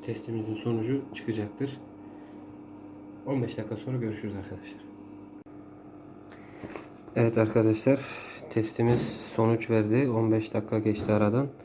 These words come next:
Şöyle gördüğünüz gibi sadece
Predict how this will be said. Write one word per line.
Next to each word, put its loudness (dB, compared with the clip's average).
Şöyle 6
gördüğünüz 4
gibi 0
sadece 2